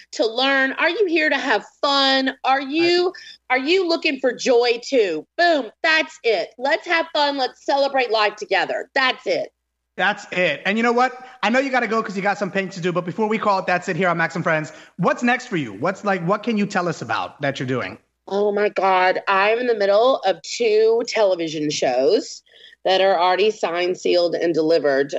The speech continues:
Speaker 1: um, that I'll be able to tell you exactly what they are, um, ver-, very soon.
Speaker 2: Will you come back on and let us know?
Speaker 1: Absolutely. Yeah, yeah.
Speaker 2: Okay.
Speaker 1: Because I'm gonna wanna tell you all about it, but they're, they're on two big networks, and I'm, I'm really fired up about it. One of them is an animation project, which is really fucking cool.
Speaker 2: Wow.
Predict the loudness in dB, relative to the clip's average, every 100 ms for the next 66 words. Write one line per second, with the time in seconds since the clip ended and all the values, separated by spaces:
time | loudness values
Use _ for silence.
0 | -2 2 2 2 0 0 2 2 2 2
1 | 2 2 2 0 0 0 2 0 0 -2
2 | 0 0 0 2 2 4 4 4 2 0
3 | -2 -2 -2 -2 0 0 2 2 2 0
4 | -2 0 0 -2 -6 -2 0 2 0 0
5 | 0 2 0 0 -2 -2 0 0 -2 -8
6 | -18 -4 0 0 0 -2 -2 0 0 2
7 | 2 2 2 -2 -4 _ _ -8 -6 -4
8 | -4 -4 -4 -4 -2 -2 -2 0 2 2
9 | 2 2 0 0 0 0 2 2 2 -4
10 | -18 -10 -2 0 0 0 0 0 0 0
11 | 0 0 0 -2 -2 -2 -2 -2 0 2
12 | 0 0 2 2 2 -2 -2 0 0 0
13 | 2 2 0 0 0 0 2 2 0 -2
14 | -8 -6 -4 -2 -2 -2 -4 -6 -4 0
15 | 4 4 2 -4 -4 -6 0 2 2